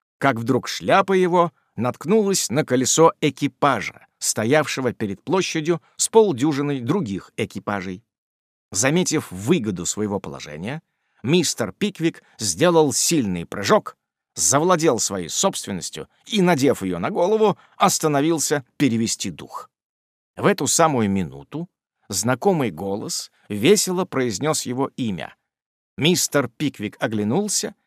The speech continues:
и невыразимое удовольствие распространилось в его душе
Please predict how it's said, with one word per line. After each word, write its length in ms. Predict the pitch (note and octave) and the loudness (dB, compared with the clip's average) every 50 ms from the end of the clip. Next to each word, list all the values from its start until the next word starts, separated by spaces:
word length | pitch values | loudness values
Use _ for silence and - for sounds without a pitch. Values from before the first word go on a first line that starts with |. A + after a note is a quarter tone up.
| _ _ _ _ _ _ - | _ _ _ _ _ _ -2
и 100 | A#2+ C3+ | 2 2
невыразимое 680 | C#3+ C#3+ D3 D#3 E3 D3 E3+ G#3+ G#3+ G3 F#3 F3+ F3+ - | 4 4 6 4 4 4 4 2 2 4 2 2 2 2
удовольствие 1000 | - E3+ D#3 C3+ D3+ D3 C3+ D3 D#3+ D3 C3+ - - - - A2 G2+ F#2 E2 - _ _ _ | 0 2 4 6 4 6 6 6 6 6 6 4 -2 -4 -4 -2 -2 -2 -4 -6 _ _ _
распространилось 1040 | - C3 C#3 - - - C3+ A#2+ - - - A#2+ A#2+ B2 C#3+ D3+ C#3+ B2+ A2+ - - | -2 0 0 0 0 -2 -2 -2 -2 -2 -2 -2 0 0 -2 -2 -2 -2 -2 -4 -4
в 40 | |
его 220 | F#2+ G2 A2 A#2 A2+ | -6 -4 -2 -2 -4
душе 460 | F#2 F#2 - - - C#3+ C3+ G#2 E2+ | -4 -6 -8 -4 -2 -2 -2 -2 -6